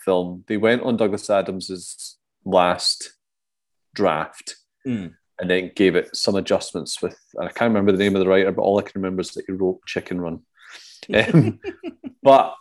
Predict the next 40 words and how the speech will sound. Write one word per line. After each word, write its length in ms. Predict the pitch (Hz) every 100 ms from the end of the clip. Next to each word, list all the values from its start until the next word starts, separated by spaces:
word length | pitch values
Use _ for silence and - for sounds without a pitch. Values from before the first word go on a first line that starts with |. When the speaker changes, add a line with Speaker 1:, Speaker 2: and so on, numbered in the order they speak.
| _ _
Speaker 1:
I 220 | 123 135
read 260 | 147 147 156
a 60 | 127
big 180 | 135
interview 320 | 135 190 143 127
with 100 | 113
him 120 | 110
at 180 | 113 -
the 60 |
time, 420 | - 131 135 123
and 80 | 107
he 140 | 110 110
was 180 | 104
saying 240 | - 104 101
that, 100 | 101 -
like, 240 | 107 98 - _
we 100 | 104
just 200 | 110 -
had 120 | 110 -
to 100 | 95
make 240 | 90 -
some 400 | - 90 90 90
adjustments 540 | - 95 - - 82 92
and 100 | -
changes 460 | 95 92 92 85
and 120 | 92
just, 380 | 87 92 - - - _ _ _ -
you 80 | 90
know, 260 | 85 92 _ _ _ - - _ -
uh, 140 | 90
somebody 460 | 90 - 113 104 101
has 320 | 92 92 -
to 100 | 104
do 220 | 95 95
that. 240 | 85 80 - _ - - _ _ -
Um, 340 | 92 92 92
but 160 | 95 117
all 360 | - 113 127
of 140 | 110 -
the, 280 | 107 95